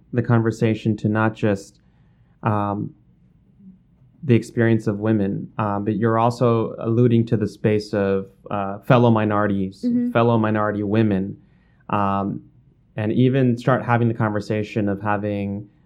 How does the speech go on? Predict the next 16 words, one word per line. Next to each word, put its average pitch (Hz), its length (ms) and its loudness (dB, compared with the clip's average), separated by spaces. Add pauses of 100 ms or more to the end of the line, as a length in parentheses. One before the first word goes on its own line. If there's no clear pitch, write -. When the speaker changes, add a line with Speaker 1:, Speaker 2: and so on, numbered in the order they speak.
Speaker 1:
more 104 440 0
men 107 300 0
on 101 160 0
campus 113 760 -4
as 95 200 -6
allies. 101 680 -2 (140)
Speaker 2:
Mm-hmm. 202 480 -4
Speaker 1:
Um, 98 420 -4 (1000)
what 131 280 6
role 139 380 2
do 117 280 2
college 113 960 -2 (540)
men, 104 640 0 (220)
uh, 120 40 -12
students, 104 640 -2 (420)
have 113 500 2